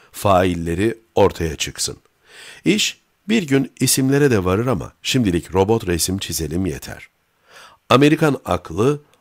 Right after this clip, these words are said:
Alman eli. Seçimlere Rus müdahalesi lafı dünyanın zihin altına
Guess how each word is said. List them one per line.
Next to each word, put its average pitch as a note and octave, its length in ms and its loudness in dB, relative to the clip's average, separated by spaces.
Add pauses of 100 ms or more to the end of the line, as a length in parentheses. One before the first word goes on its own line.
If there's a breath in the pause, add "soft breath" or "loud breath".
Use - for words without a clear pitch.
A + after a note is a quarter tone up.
(180)
Alman E2+ 500 0 (120)
eli. E2 240 -8 (680 loud breath)
Seçimlere G3+ 540 4
Rus G3 280 0
müdahalesi A#2+ 640 2
lafı C#3 280 -6
dünyanın A#2 500 0
zihin F2+ 340 -4
altına G#2 480 0